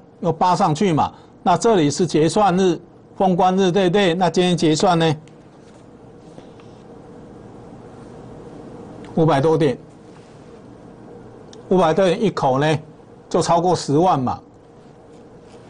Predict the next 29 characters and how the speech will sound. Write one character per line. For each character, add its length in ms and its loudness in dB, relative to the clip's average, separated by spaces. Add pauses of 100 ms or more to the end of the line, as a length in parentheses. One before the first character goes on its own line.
(1000)
那 120 2
你 140 2
如 120 2
果 140 2
算 320 0 (640)
这 180 0
里 160 4
呢， 200 0
一 120 0
千 240 2
点 240 2 (200)
上 340 0
去 220 0
又 180 2
一 60 0
千 200 2
多 200 2
点， 260 0 (460)
来 240 2
回 260 2
两 180 2
千 200 0
多 160 2
点 240 2
嘛， 120 -4 (840)
你 180 0
怎 160 2
么 120 2
赢？ 340 0